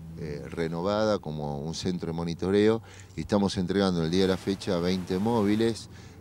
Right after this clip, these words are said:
que van a contribuir a la seguridad vial desde el patrullaje y el ordenamiento de, del tránsito.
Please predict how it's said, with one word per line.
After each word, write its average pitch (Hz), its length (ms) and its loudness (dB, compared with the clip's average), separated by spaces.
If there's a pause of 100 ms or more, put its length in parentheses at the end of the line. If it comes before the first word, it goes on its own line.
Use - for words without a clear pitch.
que 85 120 2
van 98 160 6
a 92 80 4
contribuir 92 540 4
a 95 40 8
la 87 120 4
seguridad 90 540 4
vial 104 360 6
desde 90 160 6
el 85 80 2
patrullaje 87 640 2
y 90 40 4
el 87 80 4
ordenamiento 82 1080 -2 (100)
de, 69 280 -8
del 80 220 -4
tránsito. 107 680 4